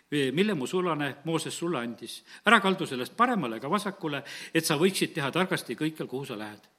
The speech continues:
Ja vaata, nüüd on niimoodi, et sõnasse uskumine, eh, on samasugune julguse lugu. Sa pead olema hästi, eh, vahva ja hästi tugev. Ole ainult vahva ja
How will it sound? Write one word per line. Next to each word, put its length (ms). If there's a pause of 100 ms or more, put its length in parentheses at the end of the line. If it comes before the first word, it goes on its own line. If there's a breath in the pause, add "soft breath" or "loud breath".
(260 loud breath)
Ja 60
vaata, 200
nüüd 140
on 80
niimoodi, 260
et 140
sõnasse 500
uskumine, 640 (460 loud breath)
eh, 240
on 100
samasugune 800
julguse 380
lugu. 320 (200 loud breath)
Sa 120
pead 160
olema 220
hästi, 640 (320 loud breath)
eh, 400
vahva 460
ja 360 (460 loud breath)
hästi 440
tugev. 420 (340)
Ole 140
ainult 420
vahva 360
ja 140